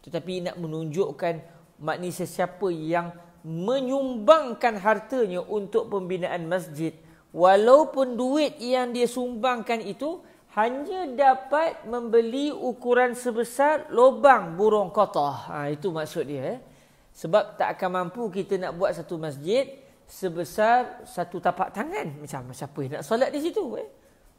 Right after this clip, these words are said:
Kecil amat, eh? Jadi maknanya sesiapa yang dia telah menyumbangkan hartanya untuk membina masjid Allah,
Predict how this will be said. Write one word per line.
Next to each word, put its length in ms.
Kecil 320
amat, 220
eh? 80
Jadi 240
maknanya 720
sesiapa 640
yang 320
dia 320
telah 320
menyumbangkan 800
hartanya 640
untuk 480
membina 400
masjid 480
Allah, 560